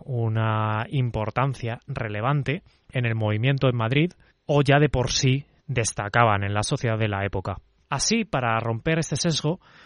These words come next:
compara estas cifras con dos estudios comparativos.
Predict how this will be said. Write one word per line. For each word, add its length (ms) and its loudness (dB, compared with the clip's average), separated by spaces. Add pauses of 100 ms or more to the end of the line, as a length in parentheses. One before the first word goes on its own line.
(400)
compara 460 0
estas 320 -4
cifras 760 -4
con 520 2
dos 280 2
estudios 540 -4
comparativos. 840 -8